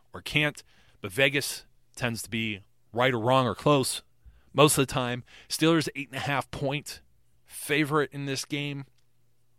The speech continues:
Over under was, I think, forty-five or forty-six, which is the same thing it was for the New England Patriots game.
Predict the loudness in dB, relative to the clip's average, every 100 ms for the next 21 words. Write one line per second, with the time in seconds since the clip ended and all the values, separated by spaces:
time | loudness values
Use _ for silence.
0 | _ -20 _ _ 2 4 4 2 4 4
1 | 2 4 4 4 0 -2 -6 -8 -16 _
2 | _ _ -18 -18 _ -4 -4 -4 -8 -2
3 | -2 0 0 2 0 -4 -16 -18 -8 -4
4 | -2 -4 -4 -4 -4 -6 -12 _ _ -18
5 | -10 -8 -6 -8 -6 0 2 2 0 -2
6 | -2 -2 -4 -8 -8 -8 -8 -10 -6 -6
7 | -6 -6 -6 -6